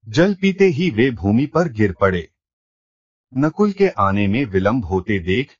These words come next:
युधिष्ठिर ने क्रम से अन्य तीनों भाइयों सहदेव, अर्जुन तथा भीम को भेजा और उन सभी का भी नकुल जैसा ही हाल हुआ।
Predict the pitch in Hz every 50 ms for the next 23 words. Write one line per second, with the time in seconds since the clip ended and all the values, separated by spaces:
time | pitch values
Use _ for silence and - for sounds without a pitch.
0 | _ 101 95 104 98 92 110 104 - - 127 127 131 131 139 147 151 - - 104
1 | 104 113 113 - 147 156 156 - 113 104 107 117 131 131 127 - 127 135 143 175
2 | 175 131 95 87 90 87 87 90 107 151 175 - - - 107 92 87 78 90 92
3 | 110 156 - _ _ - 113 107 98 87 90 113 156 180 - - 98 - - 101
4 | 98 90 80 73 98 110 127 147 147 - 143 139 95 78 92 92 82 98 95 127
5 | 185 190 _ - 113 120 131 - - 135 147 165 147 - - 95 80 85 143 175
6 | - 117 98 90 76 76 143 170 123 98 90 - 120 135 147 120 98 95 90 90
7 | - - 95 90 82 101 131 139 85 85 87 87 87 82 73 90 90 85 76 71